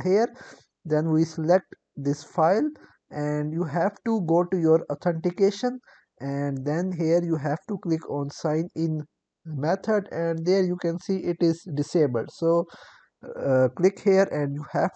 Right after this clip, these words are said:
to enable it. Okay, and click save. After is, it is done, you have to go to your real-time database. So click on the real-time database,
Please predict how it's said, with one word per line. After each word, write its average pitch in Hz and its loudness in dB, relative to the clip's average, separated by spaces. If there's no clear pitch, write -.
to 202 -2
enable 139 2
it. - -8
Okay, 151 -2
and 131 -4
click 147 -2
save. 208 0
After 175 2
is, 170 -4
it 170 -4
is 156 2
done, 180 0
you 190 0
have 165 0
to 180 2
go 156 4
to 170 0
your 156 4
real-time 170 2
database. 127 0
So - -4
click 196 -2
on 151 -2
the 135 0
real-time 156 2
database, 190 0